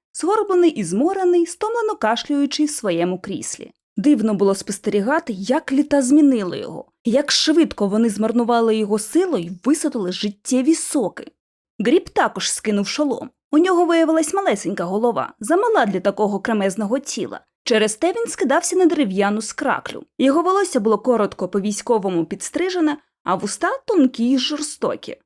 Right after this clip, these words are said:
Ферфакс поклав окуляри й шолом на стос книжок, які Локвуд переглядав кілька годин тому, задоволено оглянув кімнату. «Я люблю цю бібліотеку», почав він.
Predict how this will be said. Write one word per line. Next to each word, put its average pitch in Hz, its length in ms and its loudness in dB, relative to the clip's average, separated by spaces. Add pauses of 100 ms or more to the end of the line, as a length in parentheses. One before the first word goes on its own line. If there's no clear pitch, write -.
(280)
Ферфакс 392 400 0
поклав 254 400 0
окуляри 202 460 0
й 190 40 -2
шолом 339 420 -2
на 247 100 0
стос 320 280 -6
книжок, 320 560 -2
які 185 180 0
Локвуд 302 380 -2
переглядав 202 520 0
кілька 247 240 -2
годин 240 400 2
тому, 262 340 -2 (240)
задоволено 277 600 2
оглянув 175 420 -2
кімнату. - 520 -4 (340)
«Я 226 220 2
люблю 240 300 2
цю 196 180 -6
бібліотеку», 190 800 -2 (180)
почав 196 460 0
він. 180 200 -6